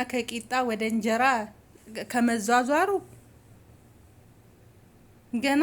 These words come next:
ብዬ በጣም ነበር ያሳዘነኝ። እውነቴን ነው የምላችሁ። እንዴ በጣም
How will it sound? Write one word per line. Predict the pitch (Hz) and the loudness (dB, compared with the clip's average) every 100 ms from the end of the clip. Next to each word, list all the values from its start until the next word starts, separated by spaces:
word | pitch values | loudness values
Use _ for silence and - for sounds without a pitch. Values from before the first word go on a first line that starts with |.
| 330 | 4
ብዬ | 262 254 311 | 2 0 0
በጣም | 240 233 - 403 | -2 -4 -2 -2
ነበር | 453 247 226 | 0 -2 -2
ያሳዘነኝ። | 202 208 196 170 180 196 - - - - - | -2 -4 -8 -8 -12 -14 -18 -20 -20 -20 -8
እውነቴን | 233 262 302 302 | -2 0 2 2
ነው | 220 | 0
የምላችሁ። | 185 175 190 - - - - - - - - - - - - - - - - - - - - - - | -4 -12 -14 -16 -20 -20 -20 -20 -20 -20 -20 -20 -20 -20 -20 -20 -20 -20 -20 -20 -20 -20 -20 -18 -10
እንዴ | 214 208 339 - - - - - - - - 294 202 | -8 -8 -10 -12 -20 -20 -20 -20 -20 -20 -18 -12 -2
በጣም | 294 339 - - 403 | 0 0 -6 -2 0